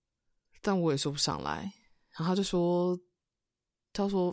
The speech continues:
，“发生什么事情了？”我就说，他又说，“What happened？”我说，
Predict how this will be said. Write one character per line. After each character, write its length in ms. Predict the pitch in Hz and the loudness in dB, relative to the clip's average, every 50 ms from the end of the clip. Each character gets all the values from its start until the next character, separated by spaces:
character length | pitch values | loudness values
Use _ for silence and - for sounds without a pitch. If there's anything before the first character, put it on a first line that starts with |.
| - - | -4 -4
，“发 140 | - 156 156 | -2 0 0
生 80 | 160 | 0
什 80 | 160 156 | -2 -2
么 100 | 135 - | -2 -2
事 200 | 135 - - 151 | 0 0 0 0
情 240 | 143 - - - - | -2 -4 -6 -8 -18
了？” 80 | - - - | -20 -20 -16
我 140 | - 147 | -14 -12
就 100 | 147 165 | -10 -10
说， 560 | 170 - - 175 165 160 160 160 160 160 170 180 _ _ - - - _ _ _ _ _ _ _ _ _ _ _ _ _ | -10 -8 -6 -4 -2 -2 -2 -2 -2 -4 -6 -8 _ _ -16 -16 -16 _ _ _ _ _ _ _ _ _ _ _ _ _
他 100 | - - | -2 0
又 100 | 247 262 | 2 2
说， 180 | 247 - 247 240 | 2 2 2 2
“What 200 | 226 226 214 202 | 4 4 2 2
happened？” 520 | 180 - 180 160 156 - - - - - - _ - - - - - - - _ | 0 0 0 0 0 -2 -4 -8 -8 -10 -20 _ -20 -20 -20 -20 -20 -20 -14 _
我 100 | - 190 | -4 -2
说， 420 | 185 233 269 277 277 285 240 - | 2 2 4 4 4 2 0 -2